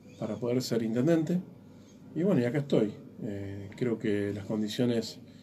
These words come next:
eh, hoy en este momento están mejores dadas que, que en, en el dos mil quince, dado a que hay una grieta muy grande.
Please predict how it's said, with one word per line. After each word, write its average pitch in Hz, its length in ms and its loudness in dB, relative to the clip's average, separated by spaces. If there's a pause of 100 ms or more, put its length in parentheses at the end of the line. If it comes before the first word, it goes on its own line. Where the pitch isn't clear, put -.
(500)
eh, 127 120 0 (140)
hoy 113 160 0 (160)
en 107 80 -4
este 113 180 -4
momento 113 200 2
están 104 520 -2
mejores 107 600 0
dadas 117 300 4
que, 95 360 -4 (240)
que - 120 -8
en, 104 360 -4
en 107 100 -4
el 101 60 -2
dos 104 100 -2
mil 127 140 4
quince, 160 380 6 (800)
dado 113 260 8
a 104 80 2
que 98 580 0
hay 113 120 0
una 110 140 0
grieta 113 280 2
muy 113 160 6
grande. 170 480 8